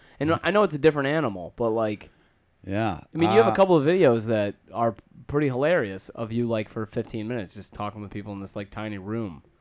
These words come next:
Speaker 2: Yeah. Um, that came from, I mean, I did those speaking, a lot of speaking stuff in college for, like, the major, and I was in recovery for a long time, and, uh, so did speaker meetings and things like that,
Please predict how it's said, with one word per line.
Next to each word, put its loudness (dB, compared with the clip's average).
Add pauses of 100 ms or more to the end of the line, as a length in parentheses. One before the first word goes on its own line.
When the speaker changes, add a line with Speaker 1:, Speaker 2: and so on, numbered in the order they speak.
(160)
Speaker 2:
Yeah. -4 (240)
Um, -2 (1200)
that 2
came 0
from, -2
I -4
mean, 0
I -4
did -6
those -4
speaking, -2
a -4
lot 2
of -4
speaking -2
stuff -4
in -6
college 0
for, -8
like, -10
the -6
major, -2
and -4
I -4
was -4
in -6
recovery -8
for -10
a -4
long -8
time, -6
and, -16 (920)
uh, -6
so -6
did -6
speaker -6
meetings -4
and -14
things -8
like -8
that, -4